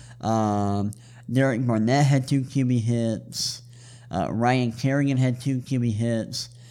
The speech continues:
No one really played that well for, uh, the Lions. Uh, no, nobody had an interception in this game. Um, I get, so were there any turnovers?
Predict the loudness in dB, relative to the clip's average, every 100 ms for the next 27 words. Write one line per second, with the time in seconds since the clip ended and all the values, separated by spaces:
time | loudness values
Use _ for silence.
0 | -20 -4 2 2 2 2 2 0 0 0
1 | 2 0 0 0 -2 -2 -2 -2 -2 -2
2 | -2 -2 -2 -2 0 0 2 2 0 -2
3 | -4 -12 -20 -20 -12 -4 -2 0 0 0
4 | 0 0 0 0 -2 -2 0 2 0 0
5 | 0 0 0 0 0 -2 -4 -2 -2 -2
6 | -6 -16 -20 -20 -20 -8 -2 -2 0 -2
7 | -2 -4 -6 -4 -4 0 -2 -4 -10 -6
8 | -2 0 -2 -2 0 2 2 2 2 2
9 | 0 2 0 0 -4 -8